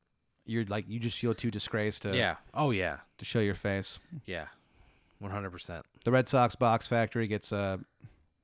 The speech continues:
Speaker 1: bought out. Like, it can't, it goes out of business. They blow it up with dynamite. They don't build anything there.
Speaker 2: <laughs> And there's leave, it's a vacant lot?
Speaker 1: Yeah, it's just a big sign that says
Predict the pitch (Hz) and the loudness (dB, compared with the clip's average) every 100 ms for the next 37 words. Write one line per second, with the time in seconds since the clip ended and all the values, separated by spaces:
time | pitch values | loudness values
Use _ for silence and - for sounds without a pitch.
0 | _ _ _ _ _ _ _ _ _ _ | _ _ _ _ _ _ _ _ _ _
1 | _ _ _ - 110 104 98 92 104 - | _ _ _ -8 0 2 2 0 -4 -6
2 | - - - 101 - 95 95 _ _ - | -14 -14 -12 -12 -8 -8 -8 _ _ -10
3 | 107 107 101 95 95 98 95 - - - | -6 -2 -2 -2 -6 -6 -10 -10 -14 -20
4 | - - - - - _ _ _ _ - | -20 -20 -20 -20 -20 _ _ _ _ -20
5 | - - 113 117 117 104 107 107 98 95 | -10 -2 0 2 2 2 0 -2 -4 -4
6 | 101 101 104 117 104 104 98 104 - 95 | -2 -2 -4 -4 -4 -4 -2 -4 -4 -8
7 | 95 98 87 92 98 _ _ _ _ - | -8 -8 -8 -10 -12 _ _ _ _ -18
8 | - - - 123 - 131 113 104 107 110 | -16 -14 -6 -2 0 0 0 0 0 -2
9 | 117 120 104 107 107 95 107 110 104 110 | -2 -2 0 -2 0 0 2 2 2 0
10 | 107 113 104 110 - 101 104 95 107 92 | -2 -2 0 -2 -2 -2 -2 -2 -4 -6